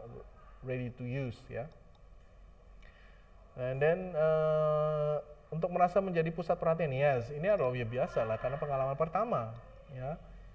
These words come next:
Jadi kita merasa canggung diliatin banyak orang, tapi ya kalau apa, kalau sudah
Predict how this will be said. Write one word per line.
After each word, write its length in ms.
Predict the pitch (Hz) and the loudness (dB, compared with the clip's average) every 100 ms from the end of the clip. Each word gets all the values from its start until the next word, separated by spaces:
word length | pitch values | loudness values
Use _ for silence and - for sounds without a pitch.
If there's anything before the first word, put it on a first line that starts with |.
| - | -18
Jadi 260 | - 127 135 | -12 -8 -6
kita 140 | 139 | -6
merasa 240 | 131 123 | -4 -6
canggung 340 | 139 131 131 135 | -4 -2 -2 -2
diliatin 480 | 127 120 123 120 123 | -2 0 0 -2 -4
banyak 180 | 113 113 117 | -4 -4 -2
orang, 400 | 135 107 101 98 | 0 -2 -4 -8
tapi 400 | 110 - 175 123 | -8 -6 -4 -4
ya 80 | 117 - | -6 -8
kalau 260 | 123 120 120 - - - - - - - - - - | -4 -4 -4 -10 -20 -20 -20 -20 -20 -20 -18 -18 -10
apa, 460 | - 131 - 254 659 - - - - - - - - - - | -8 -2 2 2 0 -10 -20 -20 -20 -20 -20 -20 -18 -18 -8
kalau 340 | - 156 160 156 | -2 0 2 0
sudah 500 | - 156 147 143 143 | -4 -2 4 6 6